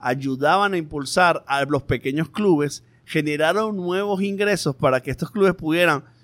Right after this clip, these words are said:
ser más sostenibles y hacer que fuera más sostenible que la nueva generación de jugadores pudiera entrenar y jugar en estos lugares. Y Pedidos Ya no cobró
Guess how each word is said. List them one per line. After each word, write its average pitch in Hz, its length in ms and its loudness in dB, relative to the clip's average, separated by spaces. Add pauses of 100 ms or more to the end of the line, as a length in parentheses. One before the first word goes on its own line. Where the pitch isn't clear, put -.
(120)
ser 156 300 -2
más 185 180 2
sostenibles 190 720 0
y 165 120 2
hacer 190 360 0
que 196 100 -6
fuera 190 240 2
más 190 180 2
sostenible 196 640 0 (440)
que 160 180 4
la 147 140 4
nueva 156 340 2
generación 165 500 2
de 180 100 2
jugadores 180 640 4
pudiera 143 600 0
entrenar 139 680 -4
y 156 120 -8
jugar 131 440 -2
en 120 280 -10
estos 117 480 -6
lugares. 101 600 -6 (420)
Y 226 340 0 (200)
Pedidos 143 340 2
Ya 165 320 2
no 139 280 -4
cobró 143 540 -6